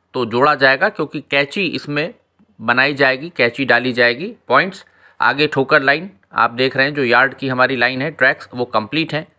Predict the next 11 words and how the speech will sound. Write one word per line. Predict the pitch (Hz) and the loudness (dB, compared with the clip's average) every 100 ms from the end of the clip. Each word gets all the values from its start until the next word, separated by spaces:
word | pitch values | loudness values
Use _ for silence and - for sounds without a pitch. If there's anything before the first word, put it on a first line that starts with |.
| _ | _
लेकिन | 123 123 151 | -10 -6 -4
मल्हौर | 135 123 123 175 | 0 2 2 2
यार्ड | 147 139 160 | 4 2 2
का | - 151 | 0 0
अभी | 131 135 156 | 0 -2 -2
फ़ायदा | 135 127 131 143 | 0 2 2 2
नहीं | 123 135 | 0 -4
मिल | 131 120 | -4 -2
पा | 123 120 | 2 2
रहा | 120 135 | 2 2
है | 123 - | 0 -4